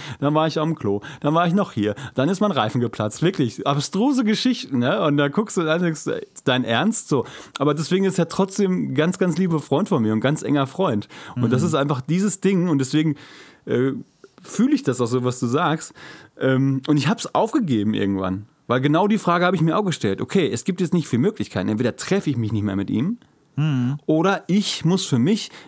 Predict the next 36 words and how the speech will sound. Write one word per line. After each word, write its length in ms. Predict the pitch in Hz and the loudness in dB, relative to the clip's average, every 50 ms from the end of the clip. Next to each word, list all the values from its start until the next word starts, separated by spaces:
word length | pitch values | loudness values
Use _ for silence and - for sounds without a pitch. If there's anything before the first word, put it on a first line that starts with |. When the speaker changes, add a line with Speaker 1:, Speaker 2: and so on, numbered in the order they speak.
| - _ - | -20 _ -2
Speaker 1:
irgendeine 360 | 175 196 202 - - 151 151 | 0 0 0 0 0 2 2
Lösung 360 | 151 175 208 202 196 185 170 | 4 2 2 2 2 2 2
dafür 240 | 156 139 - 151 139 | 2 0 0 -2 -2
finden, 420 | - - 196 208 - 127 139 143 - - - _ | 0 0 0 2 2 0 0 0 -4 -8 -8 _
dass 200 | - 123 120 - - | -2 -2 -2 0 0
ich 300 | 196 214 196 - - - | 0 0 0 -2 -4 -2
da 120 | - 139 | 0 0
nicht 160 | 127 123 110 104 | 2 0 0 0
sitze 360 | 120 113 - - 175 180 202 | -2 -2 0 0 -2 -2 -2
und 160 | - - - | -2 -2 -2
angepisst 540 | 190 220 208 160 - - - 101 - - - | 0 0 0 0 -2 -4 -6 -8 -8 -8 -8
bin. 200 | - 95 90 - - | -8 -8 -8 -8 -6
Also 240 | - 98 107 117 | -6 -4 -2 0
genau 280 | 120 131 135 147 175 196 | 2 2 2 2 2 0
das 180 | 190 185 185 - | 0 -2 -2 -2
Ding, 240 | - 139 107 92 - 120 | -2 0 0 -2 -2 -4
was 140 | 113 - | -6 -4
du 100 | - 127 | -4 -6
grad 200 | 123 - 127 127 | -4 -4 -6 -4
sagst. 320 | - - 85 85 - - - - - - - - - - | -2 -4 -4 -4 -8 -14 -20 -20 -20 -18 -16 -12 -8 -6
Speaker 2:
Ja. 120 | 127 123 - - - _ | -6 -8 -8 -14 -14 _
Speaker 1:
Und 160 | - 117 107 - | -2 -2 0 0
dann 240 | 98 104 120 123 | 0 2 2 0
hab 80 | 120 117 | 2 0
ich, 260 | 143 156 - - - - _ | 0 0 -2 -4 -6 -8 _
hab 180 | - 104 117 147 | -4 -2 0 0
ich, 120 | 151 - - _ _ _ _ _ _ _ _ - - 98 - - _ _ _ _ _ _ _ _ _ _ _ _ | 0 -2 -6 _ _ _ _ _ _ _ _ -20 -18 -18 -18 -20 _ _ _ _ _ _ _ _ _ _ _ _
es 160 | - - - | -8 -4 -4
ist 100 | 131 123 - | -2 -2 -2
jetzt 180 | 113 - - - | -4 -4 -8 -6
in 140 | - 107 107 | -2 -2 0
dem 140 | 117 113 | 0 0
Fall 160 | - 120 113 107 | 0 0 0 0
wirklich 220 | 117 - - 113 | -2 -2 -4 -2
nur 160 | - 110 101 - | -2 -2 0 0
ein, 320 | 101 110 117 113 107 - | 0 0 0 0 -2 -6